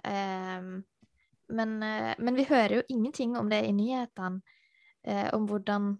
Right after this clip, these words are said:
kunstig intelligens er med å, eh, hjelpe da, innen noe med vaksiner og, eh,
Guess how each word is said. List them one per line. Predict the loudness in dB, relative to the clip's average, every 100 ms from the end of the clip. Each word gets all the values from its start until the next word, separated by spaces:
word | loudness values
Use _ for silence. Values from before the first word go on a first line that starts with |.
| -4
kunstig | -2 -2 -2
intelligens | -4 -2 -2 -2
er | -2
med | -2 -2 -4 -6
å, | -6 -6 -6
eh, | -6 -8 -8 -8 -10 _ _
hjelpe | 0 0 0 -4 2
da, | 2 2 -6 -20 -20 -2
innen | 0 4
noe | 4 4
med | 2 0 0 -4 -6 -4
vaksiner | -4 -2 -2 0 2 2 2 0 -2 -4
og, | 0 0 -2
eh, | -4 -6